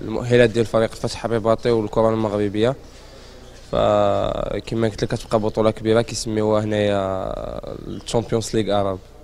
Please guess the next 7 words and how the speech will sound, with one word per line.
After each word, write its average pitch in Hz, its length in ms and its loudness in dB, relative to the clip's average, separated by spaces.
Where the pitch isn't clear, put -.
يعني 120 160 2
كما 120 200 0
شفنا 117 240 0
في 113 140 -4
مجموعة 107 380 2
صعيبة 104 360 2
بزاف 104 440 0